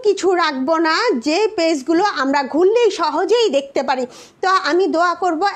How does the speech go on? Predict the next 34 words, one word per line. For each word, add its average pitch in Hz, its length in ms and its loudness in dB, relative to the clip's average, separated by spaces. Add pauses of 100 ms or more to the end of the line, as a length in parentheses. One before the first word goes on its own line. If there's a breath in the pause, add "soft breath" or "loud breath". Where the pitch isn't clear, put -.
এবং 302 220 -2
আমার 320 280 0
জন্য 427 220 2
তোমরা 494 440 0
দোয়া 277 200 0
করবে, 285 300 -2
আমি 311 180 0
যাতে 269 340 -2 (380 loud breath)
কিছু 381 460 2
dress 277 460 0 (100)
uncommon, 311 760 0
uncommon 330 480 2
দেখতে 277 260 -4
পারি, 349 240 0
ঢুকলেই 320 520 0
যাতে 381 280 -2
তোমাদের 320 440 0
মনে 339 240 2
হয়, 339 220 0 (300 loud breath)
"না, 359 100 2
আমার 285 600 0
যে 381 100 0
একটা 359 360 -2
আপু 349 260 0
আছে 381 280 0
কেসি 330 380 -2
ফ্যাশনের, 427 460 0 (240 loud breath)
সেখানে 453 460 0
আমরা 320 280 2
যাব, 247 300 -2 (260 loud breath)
দেখব 320 340 0
সেখানে 320 380 -2
কি 392 220 0
আছে।" 226 340 -4